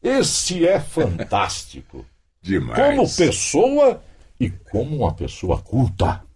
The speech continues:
Speaker 1: Eu e o Dedé cansávamos de ler, porque era três horas e meia e não tinha comercial quase. Aí a gente falava pro Zaidan: "Segura aí um pouco pra nós." Ele ficava meia hora mais.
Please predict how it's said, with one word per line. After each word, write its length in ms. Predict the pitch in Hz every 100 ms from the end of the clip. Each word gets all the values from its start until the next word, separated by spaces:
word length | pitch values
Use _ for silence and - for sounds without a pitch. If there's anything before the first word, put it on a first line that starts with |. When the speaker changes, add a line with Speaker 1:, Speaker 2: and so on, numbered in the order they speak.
| -
Speaker 1:
Eu 220 | 117 107
e 100 | 82
o 40 |
Dedé 480 | - 67 - 104 92 -
cansávamos 1040 | 110 90 - 98 98 - 64 62 62 -
de 80 | -
ler, 200 | 64 57 - _ _ _ _
porque 240 | 87 90
era 200 | 95 127 98 _ _ -
três 360 | 143 185 -
horas 360 | 82 156 147 -
e 80 | 156
meia 640 | 87 82 87 151 87 -
e 60 | 101
não 140 | 156 127
tinha 320 | - 139 156
comercial 800 | 156 - 71 - - - - -
quase. 520 | - - - - 60 - _ _ _ _
Aí 280 | 65 80 95
a 40 | 78
gente 240 | 95 92
falava 440 | - 78 78 82 76
pro 180 | 78
Zaidan: 520 | 64 64 65 55 58 58 - _ _ _ -
"Segura 520 | - 87 95 127 71
aí 80 | 78
um 100 | -
pouco 300 | - 73 -
pra 120 | -
nós." 180 | 60 64 -
Ele 100 | 123
ficava 260 | - 160
meia 480 | 131 165 190 170 147
hora 500 | 117 135 139 107 73 - _ _ _ _ -
mais. 640 | 117 170 165 92 - -